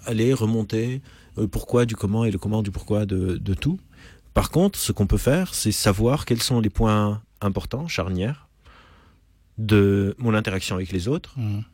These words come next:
Speaker 1: et peut-être être un peu plus vigilant sur celle-ci. C'est-à-dire, si moi, je sais pas, euh, j'aime pas la mayonnaise,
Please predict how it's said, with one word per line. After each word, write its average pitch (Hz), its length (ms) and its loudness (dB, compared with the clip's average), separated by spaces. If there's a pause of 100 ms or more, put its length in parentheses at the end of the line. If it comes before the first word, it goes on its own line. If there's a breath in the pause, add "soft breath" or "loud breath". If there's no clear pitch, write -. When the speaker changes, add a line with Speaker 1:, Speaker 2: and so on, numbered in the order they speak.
Speaker 1:
et 113 80 0
peut-être - 460 -2 (100)
être 110 160 -4
un 113 60 2
peu 113 100 -2
plus 113 160 -6
vigilant 107 300 -2
sur - 180 -8
celle-ci. 139 500 -4
C'est-à-dire, 98 320 -6
si - 160 -2
moi, 117 220 2
je 110 80 -2
sais - 120 -2
pas, 113 260 2
euh, 64 220 -4 (380 loud breath)
j'aime 101 220 4
pas 117 100 4
la 113 100 6
mayonnaise, 101 640 -2